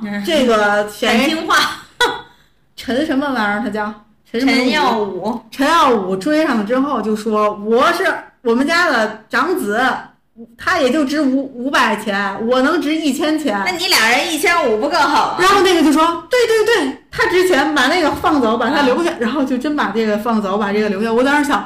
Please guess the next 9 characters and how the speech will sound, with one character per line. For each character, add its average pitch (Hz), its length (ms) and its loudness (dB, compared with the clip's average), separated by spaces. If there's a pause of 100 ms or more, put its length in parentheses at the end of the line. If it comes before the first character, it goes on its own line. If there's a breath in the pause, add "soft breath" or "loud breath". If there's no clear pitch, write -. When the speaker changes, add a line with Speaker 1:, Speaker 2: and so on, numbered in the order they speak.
(160)
Speaker 2:
：“啊， - 460 0 (340)
真 330 220 2
这 330 80 2
么 262 100 4
写 208 220 0
吗？” 202 320 -2 (440)
<laughs> - 200 -20
Speaker 1:
包 359 220 2
括 370 160 2